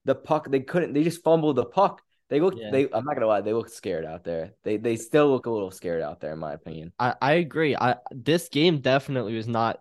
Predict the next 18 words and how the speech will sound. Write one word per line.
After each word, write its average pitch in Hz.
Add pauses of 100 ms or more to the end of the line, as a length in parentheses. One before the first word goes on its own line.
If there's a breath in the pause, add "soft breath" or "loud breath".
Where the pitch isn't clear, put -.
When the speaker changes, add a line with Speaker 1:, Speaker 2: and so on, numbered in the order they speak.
Speaker 2:
the 113
Devils' 104
best 101
game 98
at 117
all. 117 (480)
But 127
I 123
think 147
it 139
shows 131
that 113 (400)
we 135
can 139
compete 135
with 123
this 117
team 117